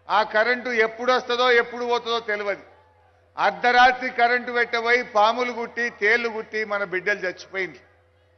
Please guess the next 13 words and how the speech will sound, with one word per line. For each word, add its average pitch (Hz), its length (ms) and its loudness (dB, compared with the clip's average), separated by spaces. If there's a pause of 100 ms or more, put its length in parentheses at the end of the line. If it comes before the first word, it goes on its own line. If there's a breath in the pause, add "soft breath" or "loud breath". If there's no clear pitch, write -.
(480)
కానీ 226 260 2
ఇలా 247 180 4
కేసీఆర్ 240 600 2
వచ్చినాక 240 720 0 (680)
పగటి 226 400 2
పూట 233 320 -4 (720)
ఇరవై 247 440 4
నాలుగు 233 340 2
గంటల 214 340 -2
కరెంట్ 208 400 -2
ఇచ్చిండు 202 380 -6
మన 185 180 -6
కేసీఆర్. 170 600 -8